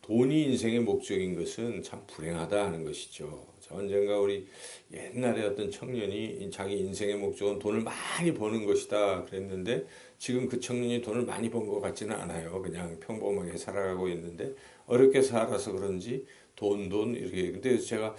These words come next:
그 돈이 인생의 목적은 아닌데 그런 얘기를 했지만은, 예, 우리가 돈을 인생의 목표로 삼게 되면 결국은 돈의 노예가 되고 돈의 지배를 받게 돼서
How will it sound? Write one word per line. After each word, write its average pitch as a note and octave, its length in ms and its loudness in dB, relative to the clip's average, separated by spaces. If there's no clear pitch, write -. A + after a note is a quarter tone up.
그 C3 160 8
돈이 C3 340 4
인생의 B2 240 2
목적은 B2 380 -2
아닌데 F#2 840 -4
그런 G2 180 -6
얘기를 F#2 300 0
했지만은, G#2 520 2
예, F#2+ 280 2
우리가 G#2 480 2
돈을 B2 540 8
인생의 G#2 520 2
목표로 F#2 480 0
삼게 G2+ 380 -2
되면 F2 540 -2
결국은 F#2+ 580 0
돈의 G#2 380 4
노예가 A#2+ 480 10
되고 F#2+ 420 2
돈의 G#2 320 0
지배를 A#2 420 2
받게 G2 240 -2
돼서 G2 480 -2